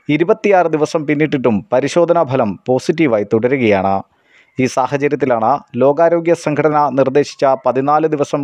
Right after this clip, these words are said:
ക്വാറന്റൈൻ ഇരുപത്തിയെട്ട് ദിവസമാക്കി ഉയർത്താൻ തീരുമാനിച്ചത്. മാർച്ച് പതിനേഴിന് എയർ ഇന്ത്യ വിമാനത്തിൽ ദുബായിൽ നിന്ന് വന്ന നാൽപതുകാരനായ കണ്ണൂർ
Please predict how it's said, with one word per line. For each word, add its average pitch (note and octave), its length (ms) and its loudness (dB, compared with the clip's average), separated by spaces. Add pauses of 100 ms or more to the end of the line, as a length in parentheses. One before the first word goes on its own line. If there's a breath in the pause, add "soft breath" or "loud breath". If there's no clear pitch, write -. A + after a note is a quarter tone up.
ക്വാറന്റൈൻ B2+ 440 0 (420 soft breath)
ഇരുപത്തിയെട്ട് F#3 600 0
ദിവസമാക്കി D3+ 540 -2 (180)
ഉയർത്താൻ C3 460 0
തീരുമാനിച്ചത്. G#2+ 640 0 (680 soft breath)
മാർച്ച് G#3 360 0
പതിനേഴിന് G3 520 2 (160)
എയർ D#3 180 2
ഇന്ത്യ F3+ 220 2
വിമാനത്തിൽ E3 440 0 (180)
ദുബായിൽ D3+ 400 2
നിന്ന് F3 220 0
വന്ന D#3 140 0 (220)
നാൽപതുകാരനായ D3 760 0 (120)
കണ്ണൂർ C3+ 300 -2